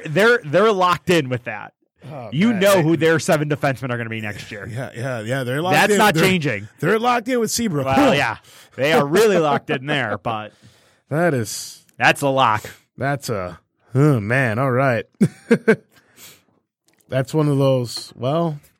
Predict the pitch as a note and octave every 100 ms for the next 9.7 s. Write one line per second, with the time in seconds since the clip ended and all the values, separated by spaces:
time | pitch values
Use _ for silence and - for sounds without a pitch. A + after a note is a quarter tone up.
0 | _ _ _ _ _ _ _ _ - _
1 | - G2+ A#2 D3 E3+ F#3+ G#3 G#3 F3+ C3
2 | G2 A2+ A#2 C#3+ C#3+ E3 C#3+ D#3 F3 E3
3 | B2+ D3+ E3 E3+ D#3+ B2+ A#2 _ - -
4 | - - G4+ E3 A#3 A#3+ F#3+ E3 G3+ F3+
5 | F#3+ - A#3+ - - D3 F#3+ F#3 E3+ D3+
6 | C#3+ B2+ G#2+ G2+ G#2+ A2 C#3+ F#3+ G3 D#3
7 | C3 A#2+ G#2+ F#2+ F2+ - G#2 G#2 G#2+ G#2+
8 | - A2+ - _ _ _ _ _ _ A#2
9 | C#3 F3+ F3+ F3+ - -